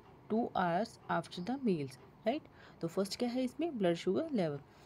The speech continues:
तो normal कितनी होगी fasting में, seventy to hundred एम जी डी एल होनी चाहिए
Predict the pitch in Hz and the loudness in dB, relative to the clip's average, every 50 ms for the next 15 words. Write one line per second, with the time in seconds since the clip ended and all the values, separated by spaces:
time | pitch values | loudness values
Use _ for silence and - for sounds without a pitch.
0 | - - - - 277 285 240 196 208 233 269 311 330 - 302 269 - 311 277 254 | -20 -16 -4 0 2 4 6 6 6 4 4 2 2 0 -2 -2 -2 -2 0 0
1 | 277 269 254 302 294 - 262 247 226 - - 277 277 277 330 339 - - - - | 0 0 2 0 0 0 -2 -4 -2 -2 -2 0 0 0 0 -2 -4 -8 -20 -20
2 | - - - - - - 202 196 202 208 254 254 - 294 330 320 - - - 190 | -20 -20 -16 -4 0 0 2 2 2 2 0 0 2 2 0 0 0 -2 0 2
3 | 185 196 190 220 240 240 - 196 185 185 180 190 226 208 175 170 - 180 208 247 | 2 2 2 2 0 0 0 0 0 0 2 2 0 0 0 -2 -2 0 2 2
4 | 247 220 190 175 165 160 165 165 160 - - 156 | 2 2 2 0 -2 -2 -2 -2 -4 -4 -6 -6